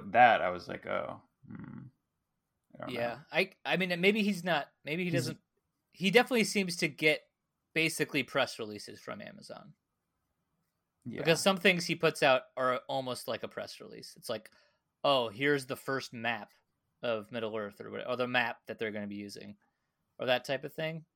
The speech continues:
Speaker 2: It's like, this seems like it's basically a press release.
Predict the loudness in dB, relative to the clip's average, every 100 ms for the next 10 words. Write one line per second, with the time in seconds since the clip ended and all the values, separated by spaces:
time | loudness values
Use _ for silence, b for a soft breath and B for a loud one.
0 | _ _ _ _ -16 -8 -4 -2 -2 -2
1 | -2 -2 0 0 0 -4 -2 -4 -4 -8
2 | -6 -6 -6 -6 -8 -8 -12 -12 -14 -20